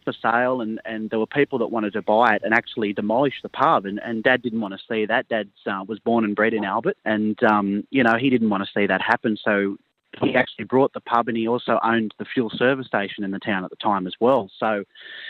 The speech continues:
um, I grew up, you know, working with my dad at the fuel service station when I was about sixteen or seventeen, and le-, when I left school, I started working for him. And,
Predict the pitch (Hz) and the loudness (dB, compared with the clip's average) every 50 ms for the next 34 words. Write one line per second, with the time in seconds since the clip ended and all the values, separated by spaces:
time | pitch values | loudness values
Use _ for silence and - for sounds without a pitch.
0 | - - - - - 117 117 113 110 110 113 117 - 143 151 147 - 139 123 117 | -16 -16 -4 0 2 4 4 4 4 2 0 2 2 2 2 2 4 4 4 4
1 | 117 - _ - - - - - - - - - - _ _ _ _ _ _ _ | 4 2 _ -6 -10 -8 -8 -10 -12 -18 -20 -20 -20 _ _ _ _ _ _ _
2 | - - - 143 127 120 123 123 120 110 123 127 127 - - 131 120 120 117 - | -14 -6 -4 0 2 4 4 2 4 4 4 4 4 4 2 2 2 2 0 -2
3 | - 117 120 107 110 110 107 107 113 117 117 113 - - - 127 120 113 - - | -4 -4 -2 0 0 0 2 2 2 2 2 -2 -8 -8 -6 -4 -4 -4 -4 -4
4 | 123 120 117 113 123 - - 120 117 117 110 - 123 117 113 113 107 107 101 104 | -2 -2 -2 -4 -6 -6 -2 -2 -2 -2 -2 -6 -6 -4 -4 -2 -4 -4 -6 -6
5 | 113 104 - - - 117 - - - 110 104 104 101 - - 113 95 107 107 107 | -8 -8 -8 -8 -10 -10 -8 -6 -6 -4 -4 -6 -8 -8 -8 -6 -4 -2 -2 0
6 | 117 113 110 104 104 104 - - 113 110 107 107 104 110 107 - - - - 120 | 0 0 0 -2 -4 -4 -6 -6 -4 -2 0 0 2 0 0 -2 -4 -2 2 4
7 | 123 139 160 156 104 - - 110 104 101 95 113 113 117 - 110 101 - 104 98 | 4 4 4 2 2 2 2 2 2 2 2 2 2 2 2 -2 -4 -2 -2 0
8 | 110 135 160 151 123 104 104 | 2 4 4 6 4 2 0